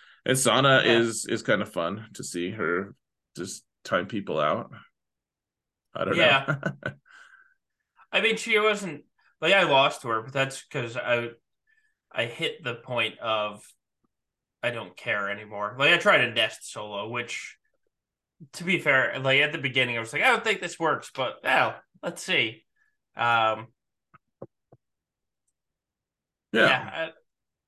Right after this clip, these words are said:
Speaker 2: I, other-, otherwise, and then, then I took Bad Batch in and I easily destroyed it, um,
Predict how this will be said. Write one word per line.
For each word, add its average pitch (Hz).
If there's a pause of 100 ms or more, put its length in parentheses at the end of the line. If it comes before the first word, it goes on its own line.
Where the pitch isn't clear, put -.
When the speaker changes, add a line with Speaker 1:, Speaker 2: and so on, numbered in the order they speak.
(1160)
Speaker 2:
I, 160
other-, 151
otherwise, 123 (100)
and 165
then, 160 (320)
then 147
I 139
took 131
Bad 117
Batch 107
in 107
and 101
I 98 (2250)
easily 117
destroyed 98
it, -
um, 131